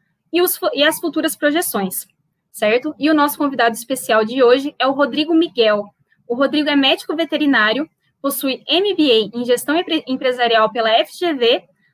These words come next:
atua há vinte e cinco anos no mercado de nutrição animal e atualmente o Rodrigo é diretor da A D M Nutrição Animal, Vision América do Sul. Seja muito bem-vindo, Rodrigo.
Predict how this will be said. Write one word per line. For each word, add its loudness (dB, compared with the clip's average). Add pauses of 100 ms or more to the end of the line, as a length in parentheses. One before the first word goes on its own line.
(140)
atua 2
há 0
vinte 0
e -10
cinco -2
anos 0
no -4
mercado -2
de -8
nutrição -10
animal 2 (400)
e 2
atualmente 2
o -4
Rodrigo -2
é 2 (440)
diretor 0
da 4
A 2
D 0
M 2
Nutrição -8
Animal, 0 (200)
Vision 0
América -2
do -8
Sul. -4 (960)
Seja -2
muito -8
bem-vindo, -2
Rodrigo. 0